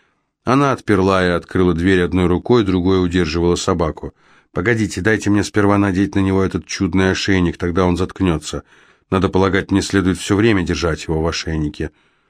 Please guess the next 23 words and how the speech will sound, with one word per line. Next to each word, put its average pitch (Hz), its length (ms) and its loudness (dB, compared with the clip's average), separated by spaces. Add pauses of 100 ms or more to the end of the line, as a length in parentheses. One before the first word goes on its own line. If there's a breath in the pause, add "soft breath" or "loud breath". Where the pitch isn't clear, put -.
(380)
В 90 120 0
дверях 120 340 2
стоял 139 320 0
коренастый 117 520 0
мужчина 110 460 2
в - 60 -10
синем 107 320 2
костюме. 85 560 0 (360 loud breath)
Женщина 117 680 0
подхватила 113 560 0
собаку 82 440 -2
на 117 200 2
руки 135 360 -2 (280 loud breath)
и 87 180 0
поспешно 135 640 0
убежала 120 480 2
в - 60 -6
свою 92 260 0
крошечную 85 640 -2
столовую, 82 640 0 (280 loud breath)
нашла 92 380 2
там 82 320 -2
ошейник 98 640 0